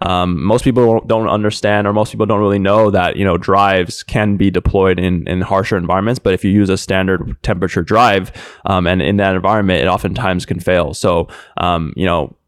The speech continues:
S S Ds are a little bit better, um, in terms of the overall environmental performance because there's actually not a-, any moving disks,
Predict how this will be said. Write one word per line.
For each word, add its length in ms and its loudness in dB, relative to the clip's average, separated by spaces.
S 160 0
S 100 -2
Ds 360 0
are 160 4
a 60 4
little 200 4
bit 180 2
better, 440 0
um, 240 0
in 100 -4
terms 440 -2
of 320 -2
the 100 0
overall 640 2
environmental 840 0
performance 600 -2
because 400 0
there's 140 0
actually 340 -2
not 300 0
a-, 180 -2
any 180 -2
moving 440 0
disks, 460 -4